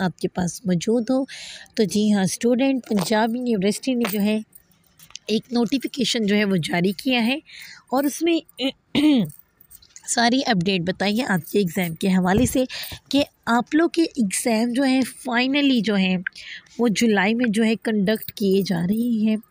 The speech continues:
तो अल्लाह ताला से दुआ है कि अल्लाह ताला आप लोग को कामयाब करे ज़िंदगी के हर शोबे में। आप लोग ने अपनी तैयारी को यकीनी बनाना है, अपने टेस्टिंग, अपनी बुक्स को कंप्लीट कर लिए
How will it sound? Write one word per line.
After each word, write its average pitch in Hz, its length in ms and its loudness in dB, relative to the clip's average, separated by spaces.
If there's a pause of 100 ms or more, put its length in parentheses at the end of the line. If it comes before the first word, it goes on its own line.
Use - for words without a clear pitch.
(560)
तो 247 80 4 (280)
अल्लाह 233 220 2
ताला 269 340 0
से 285 320 -2
दुआ 208 320 0
है 247 160 2 (520)
कि - 320 -10
अल्लाह 220 220 2
ताला 208 280 0
आप 190 160 -4
लोग 202 100 0
को 208 140 -2
कामयाब 190 540 -2
करे 262 200 0 (320)
ज़िंदगी 185 340 0 (100)
के 190 100 0
हर 180 260 2
शोबे 208 440 -2
में। 277 180 -2 (680)
आप 208 220 2
लोग 277 140 4
ने 294 120 0
अपनी 285 280 -4
तैयारी 220 400 0
को 285 140 0
यकीनी 196 460 0
बनाना 233 400 0
है, 240 200 2 (300)
अपने 202 300 -2 (180)
टेस्टिंग, 254 640 0
अपनी 202 300 -2
बुक्स 196 280 -2
को 190 140 0
कंप्लीट 190 460 -4
कर 247 120 0
लिए 226 200 0